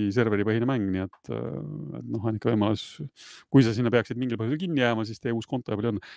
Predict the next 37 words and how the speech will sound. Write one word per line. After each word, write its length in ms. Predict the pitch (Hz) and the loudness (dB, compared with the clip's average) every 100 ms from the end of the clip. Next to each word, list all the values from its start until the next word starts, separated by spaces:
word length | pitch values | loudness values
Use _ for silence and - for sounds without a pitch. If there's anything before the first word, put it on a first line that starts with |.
| - 156 | -2 4
No 80 | |
olgu, 200 | 147 104 - 82 | 4 4 -4 -2
ei 180 | 131 113 | -2 0
olnud 160 | 113 - | -2 -4
see 140 | 104 | -4
asi 160 | 107 101 | -4 -4
nii 560 | 98 117 131 127 120 | -6 -10 -12 -8 -4
hull, 160 | 110 - | -4 0
hull 220 | 147 135 120 | 2 4 4
midagi, 300 | 117 92 95 | 0 -2 -4
et 80 | |
ega 100 | 110 | -6
seal 100 | 110 104 | -6 -6
midagi 180 | 95 | -6
keeruliselt 320 | - 113 - 131 | -4 -2 -2 -2
ei 40 | |
ole. 60 | 104 - - - _ _ 147 | -4 -8 -20 -20 _ _ 4
Aga 160 | 147 143 | 4 2
noh, 220 | 185 - | -4 -4
mis 120 | 240 - | -4 -2
oli 100 | 233 | -2
natuke 320 | 254 226 190 | -2 0 0
nagu 160 | 160 190 | 0 2
omamoodi, 380 | 208 156 127 110 | 4 4 2 0
et 60 | |
sa 100 | 135 - | -2 2
alustad, 600 | 202 220 - - 127 117 - - | 2 2 -2 -4 0 0 -2 -4
äh, 300 | 120 117 113 113 _ _ _ _ - - | -2 -2 -4 -8 _ _ _ _ -20 -6
et 100 | 139 | -2
sa 100 | 151 | 2
ei 80 | 143 | 4
mängi 320 | 185 214 165 | 2 2 2
seal 160 | 123 120 | 2 0
siis 140 | 113 | -2
nüüd 100 | 120 | -2
ainult 360 | 139 151 170 - | 2 2 2 -2
selle, 180 | 107 | -6